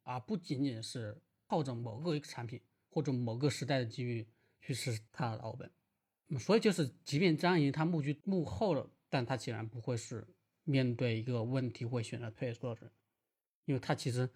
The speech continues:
一直在渴望的提升自己、锻炼自己。我觉得当他面临这些问题，虽然他不知道怎么办，这个拓客这个事情现在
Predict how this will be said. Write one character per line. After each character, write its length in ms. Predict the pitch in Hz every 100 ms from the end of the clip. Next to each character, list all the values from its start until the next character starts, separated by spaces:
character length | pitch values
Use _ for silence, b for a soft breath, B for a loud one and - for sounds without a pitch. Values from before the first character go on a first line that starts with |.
| b
一 100 | 170
直 80 | 131
在 200 | 143 135 _
渴 120 | -
望 240 | 117 117 113
的 120 | 113
提 200 | - 120
升 160 | 120 117
自 100 | 120
己、 100 | 113
锻 160 | 127
炼 160 | 113 107
自 100 | 110
己。 160 | 135 - _
我 100 | 139
觉 80 | 151
得 60 | 180
当 160 | 175 180
他 160 | -
面 240 | 196 214 165
临 100 | 139
这 120 | 160
些 60 |
问 140 | 156 151
题， 60 |
虽 180 | 135 180
然 100 | 170
他 300 | 165 156 151 - _ -
不 100 | 190
知 60 |
道 80 | 196
怎 100 | 143
么 80 | 123
办， 240 | 170 165 - _ _ -
这 100 | 151
个 60 |
拓 120 | - 139
客 140 | 120
这 160 | - 165
个 80 |
事 100 | 156
情 80 | 151
现 160 | 139 156
在 200 | 135